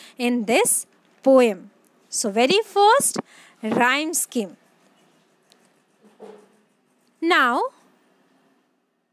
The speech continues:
if you see, so in all the paragra-, in all the stanzas, the same rhyme scheme has been used, means same musical effect is there,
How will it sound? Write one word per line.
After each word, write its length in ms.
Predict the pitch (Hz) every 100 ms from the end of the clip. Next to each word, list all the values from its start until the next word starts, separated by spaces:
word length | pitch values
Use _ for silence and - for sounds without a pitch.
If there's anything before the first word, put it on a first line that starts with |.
| _ _ _ _ _ _ -
if 240 | 320 -
you 160 | 440 523
see, 520 | - - 320 233 302 480 - _
so 560 | - - 254 220 330 - _ _ _ _ _ _ _ _
in 200 | 311 349 -
all 720 | 262 277 320 381 453 494 466 339
the 180 | 359 427 _ 277
paragra-, 580 | 247 254 302 277 285 -
in 200 | 294 269
all 320 | 262 311 403
the 160 | 440 453
stanzas, 920 | - 285 262 285 226 196 339 - - - _ - _ _ -
the 120 | 330
same 680 | 359 - 359 392 480 466 311
rhyme 300 | 285 302 370
scheme 480 | - - 269 247 370 440 -
has 260 | 247 220 202
been 240 | 240 370 415
used, 600 | 247 220 269 277 214 - - _ _ _ - 247
means 300 | 277 381 -
same 640 | - - - 381 440 403
musical 540 | 294 294 269 285 381 339
effect 400 | - 240 - 262
is 200 | 240 208
there, 240 | 180